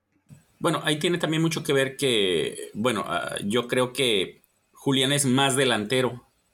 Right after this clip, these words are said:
y Jafairo es más volante. O sea, ya, eh, Jafairo no, no tiene tanto la visión de ir a meter gol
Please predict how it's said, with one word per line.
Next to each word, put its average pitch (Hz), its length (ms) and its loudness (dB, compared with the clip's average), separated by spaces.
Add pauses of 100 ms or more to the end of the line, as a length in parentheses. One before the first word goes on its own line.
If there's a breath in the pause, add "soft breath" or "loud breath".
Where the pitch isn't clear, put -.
(180)
y 101 680 2
Jafairo 113 420 2
es 104 120 0
más 113 180 0
volante. 113 520 0
O - 60 -18
sea, 104 140 2 (500)
ya, 113 240 0 (180)
eh, 101 380 0
Jafairo 117 360 0
no, 123 240 2
no 117 180 -2
tiene 127 380 -2 (440 loud breath)
tanto 135 300 0
la 135 80 2
visión 120 360 0
de 131 120 0
ir 127 240 2
a 120 120 2
meter 113 460 -2
gol 127 380 0